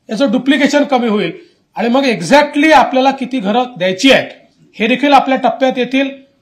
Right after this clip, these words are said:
आणि तेवढ्या घरांचं नियोजन आपण केलेलंच आहे. त्यामुळे तेवढी घरं आपण गिरणी कामगारांना व्यवस्थितपणे सांगू शकू की तुमचं घर कधीपर्यंत पूर्ण होणार आहे आणि आम्ही तुम्हाला कधी हँडओव्हर करू शकणार आहे. आणि त्यातनं मला असं वाटतं की एक दिलासा देखील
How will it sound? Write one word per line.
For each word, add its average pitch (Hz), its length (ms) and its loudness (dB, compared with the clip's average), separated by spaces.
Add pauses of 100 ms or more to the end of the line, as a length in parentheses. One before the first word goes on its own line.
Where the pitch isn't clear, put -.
आणि 269 120 -6
तेवढ्या 277 300 4
घरांचं 254 400 2
नियोजन 262 320 0
आपण 262 200 0
केलेलंच 277 500 2
आहे. 190 120 2
त्यामुळे 233 320 -6
तेवढी 233 220 -4
घरं 214 320 2 (520)
आपण 208 260 -2
गिरणी 220 320 -2
कामगारांना 240 600 0
व्यवस्थितपणे 254 640 0
सांगू 240 260 -4
शकू 240 240 -12
की 247 120 -8
तुमचं 233 380 -8
घर 226 200 0
कधीपर्यंत 240 540 -4
पूर्ण 233 260 -6
होणार 233 260 -2
आहे 247 60 4
आणि 247 100 0
आम्ही 233 180 -4
तुम्हाला 220 340 2 (460)
कधी 220 160 2
हँडओव्हर 220 340 4
करू 254 220 0
शकणार 254 400 4
आहे. 170 120 2 (460)
आणि 202 160 -4
त्यातनं 247 480 2
मला 226 240 2
असं 240 180 0
वाटतं 240 200 -6
की 254 140 -10
एक 208 120 -10
दिलासा 247 360 2
देखील 240 340 -4